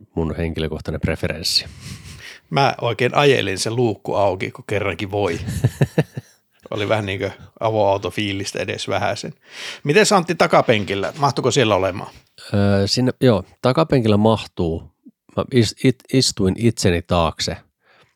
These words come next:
Speaker 1: ja sinne, siinä oli ihan ok tilaa. Mulla ei pää myöskään ottanut kattoon kiinni, mutta sama kuin suurimmassa osassa sähköautoa, niin se takapenkillä sulla ei ole mitään tukea reisille.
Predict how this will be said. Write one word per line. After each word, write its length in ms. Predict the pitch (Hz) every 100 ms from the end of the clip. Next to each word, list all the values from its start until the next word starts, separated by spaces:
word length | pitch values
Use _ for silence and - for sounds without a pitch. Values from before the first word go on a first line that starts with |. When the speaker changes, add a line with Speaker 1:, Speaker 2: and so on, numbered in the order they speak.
| _
Speaker 1:
ja 80 | 85
sinne, 220 | 80 98 95 - _
siinä 240 | - 110
oli 80 | 123
ihan 240 | 107 110 92
ok 280 | 117 107 - 85 80
tilaa. 380 | 87 82 76 - _ - - _ _ _ -
Mulla 300 | - 92 87
ei 60 | 85
pää 280 | - 107 92
myöskään 380 | 92 90 - 87
ottanut 320 | 82 - 82 -
kattoon 460 | 85 - - 80
kiinni, 440 | - 80 78 80 - - - - _ _ _ -
mutta 440 | 82 - - 82 - _ _ _ _ _ _ _ _ _ _ _ _ _ _ _ _ _ -
sama 400 | - 110 123 101
kuin 340 | - 92 85 - _ _
suurimmassa 640 | - 104 95 87 85 - -
osassa 360 | 92 85 -
sähköautoa, 540 | - 85 - 82 82 87
niin 100 | 80
se 100 | 87
takapenkillä 720 | 98 98 92 87 85 82 78 76 - - -
sulla 260 | - 87
ei 20 |
ole 80 | 85
mitään 520 | 98 117 101 85 78 - _ -
tukea 300 | 87 - 76
reisille. 460 | - - - 98